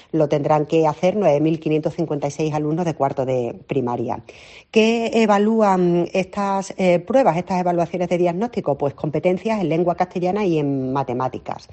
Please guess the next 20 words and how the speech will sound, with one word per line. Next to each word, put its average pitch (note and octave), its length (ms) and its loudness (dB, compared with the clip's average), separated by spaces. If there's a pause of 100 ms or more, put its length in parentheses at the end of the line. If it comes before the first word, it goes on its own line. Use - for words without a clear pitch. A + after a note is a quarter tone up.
(640)
Con F3 280 6
esta F#3 180 0
evaluación, A3 580 2
bueno, F3+ 200 0
pues C3+ 160 -2
vamos D3+ 260 0
a E3+ 140 0
poder F3 400 4
tener D#3+ 280 -2
conocimiento G#3 800 0
de E3 160 2
las C#3+ 140 -2
habilidades E3 720 0
y - 20 -2
de F3+ 100 0
las D3+ 120 -2
competencias D#3 500 -4
de D#3+ 80 -6
nuestros D#3+ 320 -2
alumnos F3+ 460 0